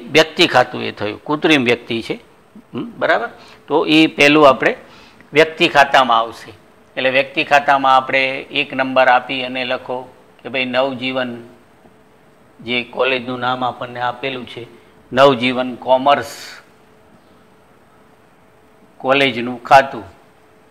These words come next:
બરાબર, કોલેજનું ખાતું. પછી આપણે બીજું ખાતું છે, તમને આપ્યું છે જુઓ ઉપાડ ખાતું. બરાબર, બીજું સામે આપ્યું છે ઉપાડ ખાતું.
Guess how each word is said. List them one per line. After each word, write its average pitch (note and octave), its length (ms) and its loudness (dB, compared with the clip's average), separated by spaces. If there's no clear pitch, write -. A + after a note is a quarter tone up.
બરાબર, D#3+ 300 -4
કોલેજનું A#2+ 580 -8
ખાતું. C3 380 -2
પછી C#3+ 260 2
આપણે C#3 280 6
બીજું C#3+ 300 -4
ખાતું C3+ 360 0
છે, C3+ 260 -4
તમને C3+ 340 -8
આપ્યું C3+ 400 0
છે C#3 160 -4
જુઓ B2+ 380 -10
ઉપાડ C#3+ 460 6
ખાતું. A2 300 -2
બરાબર, - 340 -6
બીજું B2+ 360 -6
સામે B2 380 0
આપ્યું A2 340 -4
છે - 100 -16
ઉપાડ C#3+ 380 2
ખાતું. A#2 280 -8